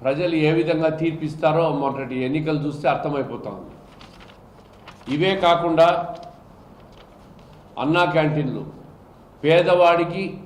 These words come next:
ఆకలి తీర్చే అన్నా క్యాంటీన్లు గత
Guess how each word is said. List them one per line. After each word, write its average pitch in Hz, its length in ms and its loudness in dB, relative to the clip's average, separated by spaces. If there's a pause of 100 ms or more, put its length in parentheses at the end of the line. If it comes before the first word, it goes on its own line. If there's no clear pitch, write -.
ఆకలి 165 460 2
తీర్చే 160 380 -2
అన్నా 160 280 2
క్యాంటీన్లు 151 800 -4 (2000)
గత 151 160 0